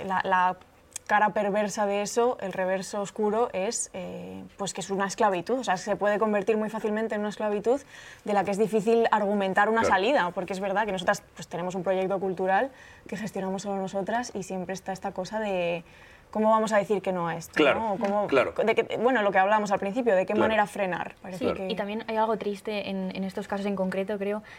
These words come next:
Speaker 3: que es que el, el que no te dejas parar eres tú mismo.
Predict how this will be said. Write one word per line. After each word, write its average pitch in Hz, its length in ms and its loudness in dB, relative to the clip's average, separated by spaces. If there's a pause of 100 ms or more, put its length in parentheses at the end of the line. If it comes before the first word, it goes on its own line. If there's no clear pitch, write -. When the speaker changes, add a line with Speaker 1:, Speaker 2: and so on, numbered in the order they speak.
Speaker 3:
que 208 80 -6
es 196 100 -6
que 220 140 2
el, 190 600 -4
el 196 120 -4
que 190 100 -4
no 185 100 -2
te 196 80 2
dejas 202 280 0 (180)
parar 196 220 0
eres 214 160 -2
tú 180 100 -10
mismo. 202 340 -8